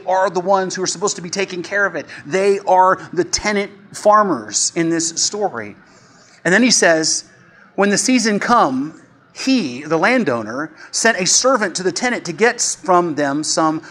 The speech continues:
of the fruit of the vineyard." Now, this right here really kinda connects all the dots together of what we've been talking about for the last, the last several weeks, right?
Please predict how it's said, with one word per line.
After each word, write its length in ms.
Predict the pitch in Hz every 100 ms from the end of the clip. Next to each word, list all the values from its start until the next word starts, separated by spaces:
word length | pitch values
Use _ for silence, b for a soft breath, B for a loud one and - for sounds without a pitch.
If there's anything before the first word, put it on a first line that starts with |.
| B
of 120 | 160
the 60 | 156
fruit 380 | - 165 170 - B B
of 100 | 139
the 60 |
vineyard." 440 | 139 147 127 95 - - _ _ _ _ _ _ _ - B B B B
Now, 80 |
this 180 | 143 175
right 180 | 196 170
here 480 | - 208 165 131 - _ -
really 240 | 175 220
kinda 200 | - 180
connects 420 | - 180 165 - -
all 240 | 175 185
the 100 | 156
dots 300 | 147 139 139
together 420 | - 127 123 113 110 B B
of 160 | 147 139
what 140 | -
we've 100 | 175
been 140 | 143
talking 420 | 143 170 170 165 123
about 180 | 120
for 100 | -
the 60 | 143
last, 200 | 139 139
the 60 | 139
last 260 | 143 139
several 280 | 170 147 123
weeks, 640 | 131 139 92 - - - - _ B B B B B
right? 200 | 135 143